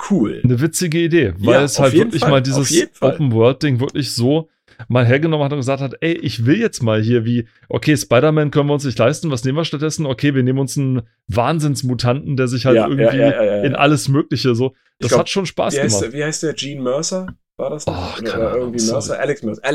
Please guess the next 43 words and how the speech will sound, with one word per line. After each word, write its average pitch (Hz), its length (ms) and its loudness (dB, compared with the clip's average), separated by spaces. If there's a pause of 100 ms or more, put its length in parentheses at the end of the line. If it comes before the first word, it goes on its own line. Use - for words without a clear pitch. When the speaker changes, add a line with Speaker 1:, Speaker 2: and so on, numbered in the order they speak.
(160)
Speaker 1:
Mercer. 135 420 -4
Alex 120 220 -8
Mercer. 107 400 -6
Speaker 2:
Alex, 123 340 -4
Speaker 1:
War 110 140 4
der, 107 160 4
war 101 80 2
Speaker 2:
Alex, 107 140 0
Speaker 1:
der 104 160 2
Haupt-, 113 100 2
Speaker 2:
genau. 95 280 -6
Speaker 1:
Hauptcharakter. 107 680 -6 (260)
Genau, 101 240 0
aber, 127 400 4
äh, 127 100 2
genau. 127 320 2 (480)
Großen 156 260 2
Sprung 175 200 2
gemacht. 98 260 0
Aber 113 140 0
das 143 140 0
ist 165 40 -4
richtig, 110 240 -4
ne? 143 140 0
Ich 131 100 -8
mein, 135 200 -2 (260)
Saints 156 400 0
Row, 143 420 2
äh, 135 220 -6
für 123 140 -8
die, - 160 -10
die 113 80 -8
es 123 100 -6
nicht 120 140 -8
wissen, 139 300 -8 (320)
war 117 260 2
ja 131 200 2
ursprünglich 143 720 -6
wie 131 380 -6
ein 120 140 -10
G 123 100 -8
T - 140 -4
A-Klon 127 680 -2